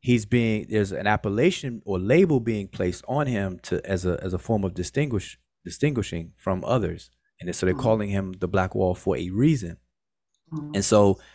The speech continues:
Speaker 1: and so just, just on that example alone, one person could say, "Hey, Ineb, the black man, see, he's calling himself black."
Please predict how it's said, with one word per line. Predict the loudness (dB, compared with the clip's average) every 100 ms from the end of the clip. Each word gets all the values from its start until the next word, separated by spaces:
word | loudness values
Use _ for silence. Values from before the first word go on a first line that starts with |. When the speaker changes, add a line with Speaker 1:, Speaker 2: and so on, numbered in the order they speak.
| -20 _
Speaker 1:
and | -6
so | 2 4 4 -2 _ _
just, | 2 2 2 -6 -2
just | -2 0
on | -2
that | 0
example | 0 0 -2 -2
alone, | -2 0 0 -2 -6 _ _ _ _ _ _ _
one | -12 -6 2 2 2
person | 0 0 -2
could | -6 -6
say, | 0 2 4
"Hey, | 2 2
Ineb, | 0 0 0 0
the | -2
black | 0 -2 0
man, | -2 -2 -2
see, | -2 0
he's | 0
calling | 0 0 0
himself | -6 -6 -6 -6 -2
black." | 0 0 -4